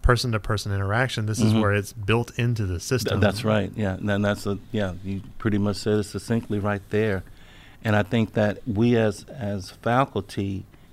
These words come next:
Speaker 2: we don't, we don't, we shouldn't engage in that kind of thought process and say things like, "Well, you know, this person is not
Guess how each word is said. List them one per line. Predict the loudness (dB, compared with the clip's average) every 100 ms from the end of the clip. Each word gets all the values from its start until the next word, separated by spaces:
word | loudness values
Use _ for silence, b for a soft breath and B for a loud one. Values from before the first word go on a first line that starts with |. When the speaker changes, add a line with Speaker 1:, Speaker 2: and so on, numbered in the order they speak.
| -10
Speaker 2:
we | 0 4 6
don't, | 6 4 0 -14 -14 0
we | 4
don't, | 4 4
we | 2 0
shouldn't | 0 -2 0
engage | 0 2 2 2 2 -2
in | -4 -2 -4 -6
that | -6 -4 -4
kind | -2 -2 -2
of | -4
thought | -4 -4 -2
process | 0 0 -2 -10 -10 -12 b b b -20 -10 -2
and | -2
say | 2 0 2
things | 0 0 0
like, | 0 0 -2 -6
"Well, | 2 4 4 0 -8 -20 -20 -20 -12 -2
you | 0
know, | 0 -2
this | -6
person | -4 -2 -2 -2 -4
is | -2
not | 0 0 -2